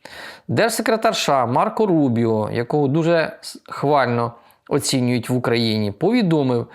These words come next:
законодавцям на закритій нараді в понеділок, що, на його думку, С Ш А можуть змусити Венесуелу піти на поступки, оскільки її нафтові танкери вже заповнені. І він також повідомив, що за оцінками С Ш А Каракасу залишилося лише кілька тижнів,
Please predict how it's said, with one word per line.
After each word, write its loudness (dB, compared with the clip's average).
законодавцям 0
на -2
закритій -2
нараді 0
в -6
понеділок, -2
що, -4
на -2
його 0
думку, -2
С -6
Ш 0
А 0
можуть 0
змусити -2
Венесуелу -2
піти 0
на -2
поступки, -4
оскільки -2
її 0
нафтові -2
танкери -2
вже -2
заповнені. -2
І 0
він 2
також -2
повідомив, 0
що -2
за 2
оцінками -2
С -6
Ш 0
А 0
Каракасу -2
залишилося -2
лише -2
кілька -4
тижнів, -2